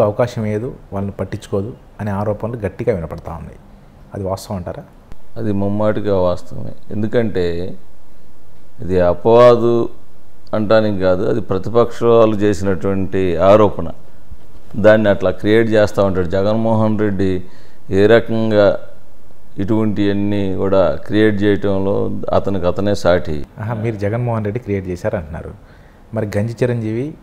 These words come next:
Speaker 1: మంగళగిరి నుంచి ఒకసారి ఆయనకి ఎమ్మెల్యే టికెట్ ఇచ్చారు, అతి స్వల్పతో ఓడిపోయారు, చైర్మన్ పదవి ఇచ్చారు. అదే వల్లభనేని వంశీ,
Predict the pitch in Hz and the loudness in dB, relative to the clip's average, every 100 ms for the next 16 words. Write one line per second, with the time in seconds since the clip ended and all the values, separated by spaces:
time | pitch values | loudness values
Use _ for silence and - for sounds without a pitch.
0 | - 98 101 110 110 117 113 98 107 101 | -10 -6 -4 -4 -4 -6 -6 -4 -4 -6
1 | - - - - - - 107 101 95 95 | -8 -16 -20 -20 -20 -14 -8 -6 -4 -4
2 | 110 104 101 101 - 104 - - - - | -4 -4 -6 -6 -6 -6 -8 -18 -20 -20
3 | - - 104 110 - 113 123 123 123 107 | -20 -12 -8 -6 -4 -2 -2 0 0 -2
4 | 98 104 101 98 98 147 - - - - | -4 -4 -2 -4 -4 -8 -16 -20 -20 -16
5 | - 107 113 113 110 107 101 104 110 135 | -6 -4 -2 -2 0 -2 -4 -6 -6 -10
6 | - - - - 98 104 90 104 113 113 | -20 -20 -20 -12 -4 -4 -2 -2 -2 -2
7 | 98 92 98 - | -2 -4 -6 -8